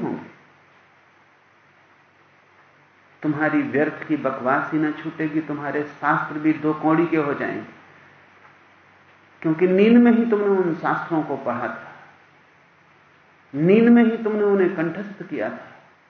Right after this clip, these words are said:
नींद में ही तुमने उनकी व्याख्या की थी। और तुम्हारी दुकान पर रखे खाते बही अगर गलत थे, तो तुम्हारी गीता, तुम्हारा कुरान, तुम्हारी बाइबल भी सही नहीं हो सकती।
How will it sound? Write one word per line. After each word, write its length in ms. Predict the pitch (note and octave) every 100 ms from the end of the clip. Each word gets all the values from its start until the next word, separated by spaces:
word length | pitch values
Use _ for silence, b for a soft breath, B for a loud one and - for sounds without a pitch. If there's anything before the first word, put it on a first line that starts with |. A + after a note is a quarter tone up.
| b b b -
नींद 420 | D#3 F#3+ A#3 A#3+
में 80 | A#3+
ही 180 | A#3 A#3
तुमने 220 | A3+ A3
उनकी 340 | G#3+ G#3 F3+
व्याख्या 480 | C#3 D3+ F3 - A#3
की 200 | A#3 B2+
थी। 100 | - - - _ - - - - -
और 120 | A2+
तुम्हारी 420 | C3 D3+ D3+ E3 E3
दुकान 360 | D#3+ E3 E3+
पर 200 | F3 E3
रखे 420 | D3+ E3+ F3 E3+ -
खाते 380 | - D#3+ D#3+ F3
बही 420 | D3+ D#3+ F#3+ -
अगर 220 | E3 F3 E3
गलत 420 | E3+ G#3+ - -
थे, 40 | B2+ - - _ _ _ _ _ _ _ _ _ _ _ - - -
तो 60 | A#2
तुम्हारी 460 | A#2+ C#3+ D3 D3+ D3
गीता, 340 | D3 D#3+ E3+
तुम्हारा 460 | E3 D#3+ D#3+ D#3+ D#3+
कुरान, 440 | - E3+ F3 F3
तुम्हारी 360 | E3 D#3+ D#3 C#3+
बाइबल 380 | C3+ C#3+ D3
भी 160 | D3 C#3+
सही 300 | - B2 C#3
नहीं 180 | C#3 C#3
हो 140 | A#2+
सकती। 400 | - A2+ A#2 -